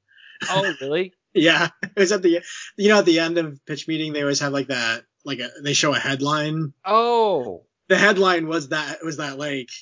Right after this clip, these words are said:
Speaker 1: Was it?
Speaker 2: uh,
Speaker 1: I guess I don't remember that. I did read an interview. I did read interviews about that, and
Speaker 2: Yeah.
Speaker 1: my
Speaker 2: Huh.
Speaker 1: biggest problem with that is,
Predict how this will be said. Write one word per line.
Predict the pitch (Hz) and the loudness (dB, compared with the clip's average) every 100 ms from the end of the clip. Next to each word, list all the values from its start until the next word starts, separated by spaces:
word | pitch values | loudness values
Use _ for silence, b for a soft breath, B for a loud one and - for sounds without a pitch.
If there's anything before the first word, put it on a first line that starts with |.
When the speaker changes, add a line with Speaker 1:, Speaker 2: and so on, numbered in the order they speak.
| - | -2
Speaker 1:
Was | 180 196 | 0 2
it? | 226 | 2
Speaker 2:
uh, | 175 | 0
Speaker 1:
I | |
guess | 175 196 | -4 -6
I | 202 | -2
don't | 196 | -2
remember | 165 185 185 | -2 -4 -2
that. | 170 143 | -2 -2
I | |
did | 147 170 175 147 | -2 -8 -8 -6
read | 165 175 | -6 -4
an | 139 | -6
interview. | 160 156 131 - | -6 -8 -8 -4
I | 123 | -2
did | 143 170 | -2 -6
read | 151 156 | -6 -6
interviews | 147 175 160 147 131 | -4 -6 -6 -8 -2
about | 127 127 | 0 2
that, | 139 131 123 | 2 0 0
and | 131 123 147 | -4 -6 -4
Speaker 2:
Yeah. | 160 151 131 | -2 -2 -4
Speaker 1:
my | 151 156 | -10 0
Speaker 2:
Huh. | 196 | 2
Speaker 1:
biggest | - - | 0 -2
problem | 151 160 190 | -2 0 0
with | 190 | 0
that | 196 196 | 2 2
is, | 208 214 | 0 -4